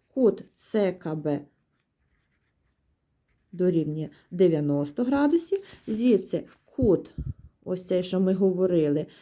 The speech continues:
К Ц Б, К Ц Б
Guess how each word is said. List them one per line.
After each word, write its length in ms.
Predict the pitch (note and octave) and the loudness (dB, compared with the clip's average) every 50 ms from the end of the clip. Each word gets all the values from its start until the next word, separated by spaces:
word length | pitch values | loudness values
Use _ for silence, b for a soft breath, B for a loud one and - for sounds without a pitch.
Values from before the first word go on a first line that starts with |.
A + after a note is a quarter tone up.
| B B B _ | B B B _
К 380 | - - A3 G#3 F#3+ F3 D3 D3 D3 | -4 -2 0 0 0 0 -2 -4 -6
Ц 280 | - - F#3 F3+ E3+ | -4 -2 0 0 2
Б, 520 | E3 D#3+ D3 D3+ D3 D3 D3 D3+ F3+ B3 - - - _ _ _ _ _ _ _ _ _ _ _ _ _ | 0 0 0 0 2 2 2 2 0 0 -2 -6 -10 _ _ _ _ _ _ _ _ _ _ _ _ _
К 260 | _ F3+ E3+ D#3 - - _ _ _ | _ -12 -10 -10 -12 -14 _ _ _
Ц 260 | _ - - D3+ C#3+ D3 | _ -16 -10 -10 -10 -8
Б 300 | D#3 E3+ F#3 A3+ F4 | -6 -4 -4 -2 -4